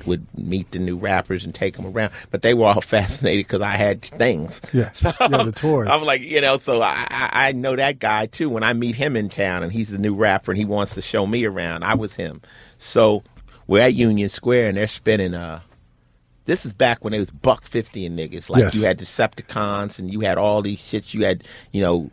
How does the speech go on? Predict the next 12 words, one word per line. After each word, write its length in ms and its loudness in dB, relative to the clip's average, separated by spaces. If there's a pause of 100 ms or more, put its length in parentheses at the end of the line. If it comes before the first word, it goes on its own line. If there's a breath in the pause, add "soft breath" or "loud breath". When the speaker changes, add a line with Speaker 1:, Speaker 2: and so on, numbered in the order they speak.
Speaker 1:
Supreme 480 0
Magnetic 640 2
and 120 -6
all 160 0
the 100 0
heavy 360 0
du-, 240 -4
hitters 400 -2
was 140 -12
out 200 -4
here. 140 -10
So 260 -10